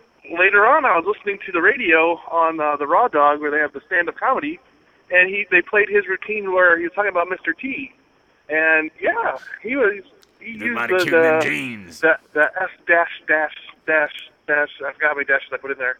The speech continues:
Speaker 1: but he used the word, uh, a lot. And I was like, "Oh, well, I guess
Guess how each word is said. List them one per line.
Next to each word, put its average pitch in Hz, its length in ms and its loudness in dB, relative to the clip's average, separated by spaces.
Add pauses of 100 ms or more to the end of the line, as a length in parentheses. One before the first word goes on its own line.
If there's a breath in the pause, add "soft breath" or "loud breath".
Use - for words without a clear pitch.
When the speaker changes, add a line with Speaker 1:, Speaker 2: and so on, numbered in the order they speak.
(340 soft breath)
Speaker 1:
but 160 120 -8
he 180 140 -10
used 233 280 -2
the 190 80 -2
word, 208 420 -2
uh, 165 300 2 (420)
a 123 60 0
lot. 165 380 4 (340)
And 151 300 2
I 165 80 4
was 165 100 0
like, 151 200 0
"Oh, 277 320 2 (420)
well, 196 140 2
I 247 80 4
guess 185 180 -4